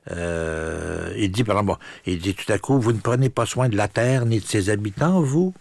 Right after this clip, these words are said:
Et nous, est-ce que, et cetera, » voir comment l'enfant réagit devant des, des, euh, des assertions comme, comme, comme celle-là. Certaines paraissent plus provocatrices que d'autres, mais elles visent toutes à rallier les adolescents autour de causes admirables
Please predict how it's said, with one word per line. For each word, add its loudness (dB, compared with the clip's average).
Et 2
nous, 4
est-ce -2
que, 2
et 0
cetera, » 0
voir 2
comment 2
l'enfant 2
réagit 2
devant -2
des, -2
des, -4
euh, -8
des 0
assertions 0
comme, 0
comme, 0
comme -2
celle-là. 0
Certaines 2
paraissent 0
plus 0
provocatrices 0
que -2
d'autres, 2
mais 2
elles 0
visent 2
toutes 0
à 2
rallier 2
les 2
adolescents 0
autour 0
de 0
causes 2
admirables 0